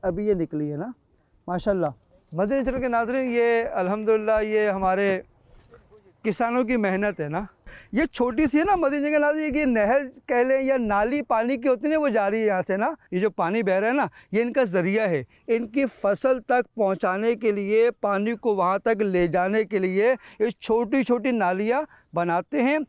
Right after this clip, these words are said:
इसमें पानी आता है और इनकी फसलों तक पहुँचता है। ये छोटा सा रास्ता है, कैमरा में लाकर दिखाना चाहें करीब आके, एक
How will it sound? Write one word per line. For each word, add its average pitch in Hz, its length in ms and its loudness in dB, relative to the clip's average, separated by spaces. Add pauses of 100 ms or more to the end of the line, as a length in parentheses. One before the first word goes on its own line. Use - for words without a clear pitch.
(120)
इसमें 220 280 -4
पानी 196 380 -2
आता 220 400 0
है 277 220 2 (260)
और 240 180 0
इनकी 254 260 0
फसलों 247 520 -2
तक 247 200 0
पहुँचता 165 380 -4
है। - 120 -16 (300)
ये 214 100 2 (120)
छोटा 226 300 0
सा 285 100 -2
रास्ता 240 300 0
है, 202 120 0 (300)
कैमरा 220 260 0
में 247 60 0
लाकर 254 220 2
दिखाना 220 400 0
चाहें 247 280 0
करीब 247 300 -2
आके, 254 240 0
एक 269 80 -4